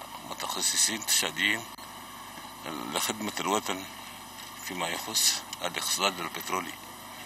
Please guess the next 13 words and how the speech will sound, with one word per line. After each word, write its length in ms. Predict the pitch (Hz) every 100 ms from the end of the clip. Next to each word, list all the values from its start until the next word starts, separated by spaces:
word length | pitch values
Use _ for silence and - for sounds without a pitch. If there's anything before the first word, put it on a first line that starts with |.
| - - - -
ده 260 | - 92 113
خلانا 440 | - 95 123 120
شيء 300 | 113 127 147 156 - - -
أسسنا 560 | - - 107 110 107 107 117 - - - - -
وجهزنا 1500 | - - 85 85 78 73 71 71 - - - - - 101 92
المهد 340 | 82 95 92 -
ده، 100 | - - - - - - - - - - -
واليوم 1000 | 76 80 78 78 - - 82 101 113 110
حطينا 320 | 87 - 101 87
حجر 240 | 104 90
الأساس 600 | - - - 101 101 - - - -
من 120 | 87 82
البني. 880 | 78 78 80 - 78 - 95 95